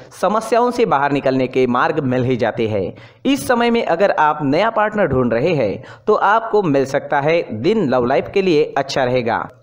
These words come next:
लेकिन किसी को प्रपोज करने के लिए ये समय ठीक नहीं है, तो थोड़ा रुक जाना ही बेहतर रहेगा। अपने पार्टनर से दूर ले जाने वाले रास्तों से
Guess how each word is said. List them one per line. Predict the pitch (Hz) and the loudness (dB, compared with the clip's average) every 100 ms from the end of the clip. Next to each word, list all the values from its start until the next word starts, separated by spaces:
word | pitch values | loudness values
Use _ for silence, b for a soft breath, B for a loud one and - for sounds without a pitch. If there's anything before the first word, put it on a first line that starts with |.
| - | -2
लेकिन | 190 226 254 | 0 0 -2
किसी | 226 180 170 | -2 -2 0
को | 139 | 0
प्रपोज | - 113 170 | -2 0 -2
करने | 180 180 190 | 0 -2 -2
के | 196 | 0
लिए | 190 156 | 2 0
ये | 117 131 190 | 0 0 0
समय | 139 143 | -2 -2
ठीक | 165 127 131 | -2 -2 -2
नहीं | 127 117 135 | -2 -2 -2
है, | 120 104 - B B | -2 -4 -8 B B
तो | 233 | 0
थोड़ा | 233 220 214 | 2 2 2
रुक | 165 214 | 2 0
जाना | 143 131 135 | 0 0 0
ही | 131 - | -2 -2
बेहतर | 131 131 127 117 | 0 0 0 -2
रहेगा। | 117 110 107 - B B B | -2 -2 -4 -6 B B B
अपने | 208 233 240 | -2 0 0
पार्टनर | 214 202 214 | 0 0 -2
से | 202 208 | 0 0
दूर | 196 127 175 | 0 2 0
ले | 175 151 | 2 2
जाने | 147 147 | 0 0
वाले | 135 131 131 | 0 0 0
रास्तों | 123 123 214 | -2 0 -2
से | 196 180 | 0 -2